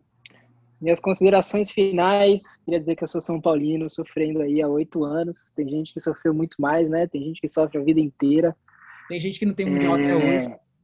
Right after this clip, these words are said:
Speaker 1: Tem gente que nunca nem fez um gol no Mundial, velho. Meu time nunca perdeu uma partida no Mundial.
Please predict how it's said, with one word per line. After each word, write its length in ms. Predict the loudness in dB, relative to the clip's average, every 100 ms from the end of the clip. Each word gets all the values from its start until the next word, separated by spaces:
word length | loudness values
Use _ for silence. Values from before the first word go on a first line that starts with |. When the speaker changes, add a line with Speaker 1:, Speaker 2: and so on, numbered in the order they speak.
| _ _ _ _ 2
Speaker 1:
Tem 180 | 4
gente 180 | 6 4
que 80 | 4
nunca 180 | 4 6
nem 120 | 6
fez 220 | 4 4
um 80 | 4
gol 120 | 4 4
no 80 |
Mundial, 580 | 4 2 4 4 4 2
velho. 140 | 0 -2
Meu 120 | -4
time 220 | -4 -6 -4
nunca 260 | -2 -4
perdeu 260 | -4 -2 0
uma 80 | 0
partida 320 | 0 -4 -4
no 80 | -8
Mundial. 440 | -6 -4 -2 -4